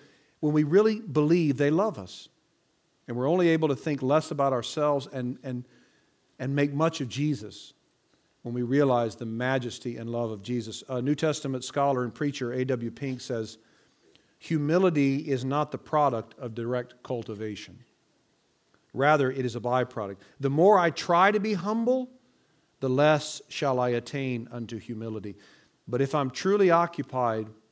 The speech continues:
with that one who is meek and lowly in heart, if I'm constantly beholding his glory,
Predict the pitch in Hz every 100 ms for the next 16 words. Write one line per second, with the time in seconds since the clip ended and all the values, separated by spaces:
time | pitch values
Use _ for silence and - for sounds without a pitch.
0 | _ _ _ 135 151 139 135 151 151 135
1 | 127 110 120 147 175 165 156 147 151 147
2 | 139 131 120 101 101 - _ _ _ _
3 | _ 139 143 135 - - 180 214 - 226
4 | 196 185 180 165 139 185 202 190 190 170
5 | 180 180 147 147 127 104